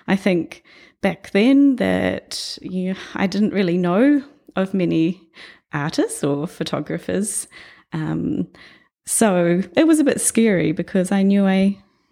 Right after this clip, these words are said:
well, I felt like I wanted to have a career in something and actually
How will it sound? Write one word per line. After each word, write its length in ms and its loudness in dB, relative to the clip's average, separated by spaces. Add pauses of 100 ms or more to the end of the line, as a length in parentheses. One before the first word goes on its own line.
(100)
well, 320 -2
I 160 2
felt 340 -2
like 220 0
I 160 2
wanted 480 0
to 280 0
have 200 0
a 80 4
career 280 0
in 140 2
something 500 0
and 120 4
actually 600 -2